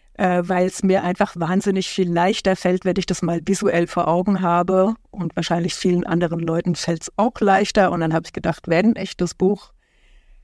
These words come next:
wenn ich, als ich dann quasi <laughs> mich dafür entschieden habe, das als Buch zu machen, habe ich gesagt, „Okay, zu jeder Methode kommt eine Grafik dazu.“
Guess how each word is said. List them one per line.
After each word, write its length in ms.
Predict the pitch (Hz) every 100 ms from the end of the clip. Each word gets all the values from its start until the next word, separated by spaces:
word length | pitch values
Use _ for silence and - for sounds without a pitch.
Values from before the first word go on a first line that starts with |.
| _ _ - - -
wenn 220 | 190 240
ich, 300 | - - - -
als 160 | 208 214
ich 140 | -
dann 160 | 190 202
quasi 500 | - 175 240 202 -
<laughs> 60 | -
mich 180 | 190 -
dafür 340 | 190 - 185
entschieden 520 | 165 - 226 214 208
habe, 340 | 185 175 185 175
das 200 | 170 -
als 200 | 170 -
Buch 260 | 196 202
zu 140 | - 165
machen, 280 | 156 196
habe 100 | 160
ich 100 | 160
gesagt, 260 | - 160 -
„Okay, 280 | - 165 -
zu 140 | -
jeder 300 | 160 165 175
Methode 480 | 170 165 - 170 165
kommt 340 | - 160 165
eine 200 | 170 170
Grafik 440 | 170 - 165 185 -
dazu.“ 440 | 151 - 170 226